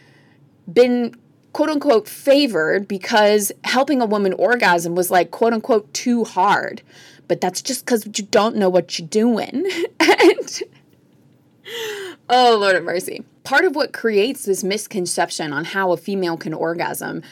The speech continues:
comes from the porn industry.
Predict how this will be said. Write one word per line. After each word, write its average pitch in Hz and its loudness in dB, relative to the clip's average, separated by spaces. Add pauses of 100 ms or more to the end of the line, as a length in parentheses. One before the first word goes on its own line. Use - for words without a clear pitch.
(260)
comes 247 -2
from 165 -4 (160)
the 196 0
porn 175 -4
industry. - -10